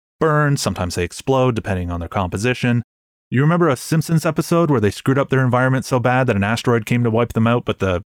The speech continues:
the, uh, air was so dirty that it <laughs> basically just burned up into something the size of a softball and just landed gently at their feet?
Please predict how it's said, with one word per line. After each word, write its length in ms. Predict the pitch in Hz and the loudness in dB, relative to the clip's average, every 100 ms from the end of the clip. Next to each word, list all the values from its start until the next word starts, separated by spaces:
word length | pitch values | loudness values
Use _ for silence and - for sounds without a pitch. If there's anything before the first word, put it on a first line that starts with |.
| - | -4
the, 300 | 95 87 85 | -2 -2 -2
uh, 180 | 85 87 | -2 -2
air 140 | 110 117 | 0 2
was 100 | 120 | 2
so 120 | 127 | 0
dirty 380 | 117 120 117 117 | 0 2 2 2
that 120 | 110 | 2
it 120 | 98 - | 0 -2
<laughs> 0 | |
basically 480 | 107 131 - 120 | -4 -4 -2 -4
just 280 | 104 117 - - - - - _ - | -2 -2 -4 -16 -20 -20 -20 _ -2
burned 260 | 127 131 | 0 2
up 200 | 123 127 | 0 -2
into 120 | 127 | -4
something 280 | 113 127 123 | -2 -2 0
the 80 | 120 | 0
size 200 | 120 113 | 0 0
of 60 | 113 | -2
a 40 | |
softball 560 | - 107 110 - 120 120 | -2 -4 -4 -2 0 0
and 80 | 107 | -2
just 120 | 104 | -2
landed 420 | 101 107 110 104 | -2 0 0 0
gently 280 | 110 107 117 | -2 0 0
at 80 | 113 | 0
their 120 | 110 | -2
feet? 260 | - 123 | -2 -4